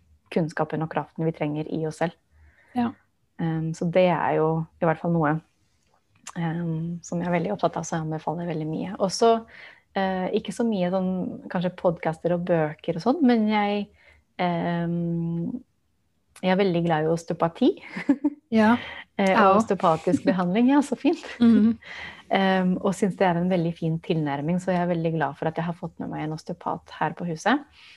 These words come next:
Speaker 2: Mm.
Speaker 1: eh, som jeg er veldig, veldig fornøyd med, og som jeg også jobber med, bare med kvinnehelse. Em, og jeg føler at veldig mange, em, går ofte til liksom gjentatte behandlinger uten å få hjelp, og kommer liksom ikke ut av den syklusen fordi man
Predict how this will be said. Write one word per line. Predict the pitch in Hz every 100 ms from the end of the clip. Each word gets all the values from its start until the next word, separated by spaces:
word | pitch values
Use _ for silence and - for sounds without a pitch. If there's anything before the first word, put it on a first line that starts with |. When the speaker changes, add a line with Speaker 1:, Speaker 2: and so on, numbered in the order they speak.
| -
Speaker 2:
Mm. | 208
Speaker 1:
eh, | 165
som | 160 165
jeg | 160
er | 160
veldig, | 151 139 147
veldig | 147 147 156
fornøyd | 151 139
med, | 165 208 -
og |
som | - 156
jeg |
også | 160 -
jobber | 156 160
med, | 165 160 - 175 170
bare | 160 160
med | 170
kvinnehelse. | - 160 165 - 226 - - - - - _ -
Em, | 180 170 170 175 -
og |
jeg | 185 175
føler | 175 170 156
at | 165
veldig | 190 165 165
mange, | 170 175 160 151 165 180 _ _
em, | 180 165 160 160 165 160 165 - - - - -
går | 180 185
ofte | 170 - - 180
til | - 185
liksom | 170 175
gjentatte | 180 170 165 160 151
behandlinger | 170 175 147 147 147 160 170
uten | 165 165
å |
få | - 165
hjelp, | 156 156 185
og |
kommer | - 170
liksom | 160 175 170
ikke | 185 180
ut | 165
av | 160
den | 170
syklusen | 170 165 180 - 175
fordi | 190 165 165
man | 170